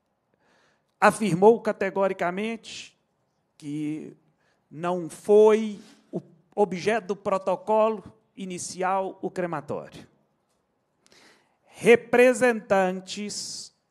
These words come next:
do governo de estado, um do processo de licenciamento, diz que pode haver divergência ou até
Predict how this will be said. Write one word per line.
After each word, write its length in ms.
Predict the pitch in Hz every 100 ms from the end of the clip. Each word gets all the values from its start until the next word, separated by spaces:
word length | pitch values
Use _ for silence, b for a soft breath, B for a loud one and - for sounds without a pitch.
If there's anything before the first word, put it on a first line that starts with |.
| _ _ _
do 220 | 165 190
governo 640 | 170 190 165 220 240 220
de 100 | 208
estado, 880 | 208 - 139 110 90 - - 85 _ _ _ b b b b _ _
um 400 | 247 294 339 294 -
do 140 | 196
processo 640 | 202 185 160 - 202 220 170
de 80 | 202
licenciamento, 1200 | 196 - 202 185 208 190 131 101 87 _ - - _ _ _
diz 800 | 123 123 101 - - - - - _ _ _
que 120 | 110 92 _ _
pode 720 | 131 131 170 190 170 220 226 _ _ _ _
haver 640 | 135 120 92 101 92 87 - _ _ b b b _
divergência 1200 | 107 120 110 110 104 101 101 104 123 - 202 220 - _ -
ou 500 | 240 262 320 320 -
até 840 | 190 175 - - 160 147 143 -